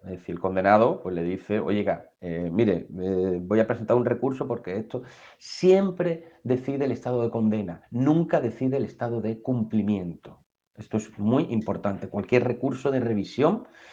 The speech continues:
presentado contra la condena será revisado por el estado de condena, nunca por el estado de incumplimiento. Y quien hace la ley hace la trampa. ¿Por qué? Porque,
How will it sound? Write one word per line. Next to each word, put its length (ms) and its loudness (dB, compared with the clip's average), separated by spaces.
presentado 580 2
contra 240 0
la 100 2
condena 440 -2
será 260 2
revisado 360 0
por 120 -4
el 60 0
estado 340 0
de 140 2
condena, 600 6
nunca 520 4
por 100 0
el 80 -2
estado 500 -4
de 380 -4
incumplimiento. 760 -8
Y 220 4
quien 200 4
hace 180 4
la 120 6
ley 260 2
hace 380 -6
la 200 -4
trampa. 460 -4
¿Por 200 0
qué? 260 -8
Porque, 580 2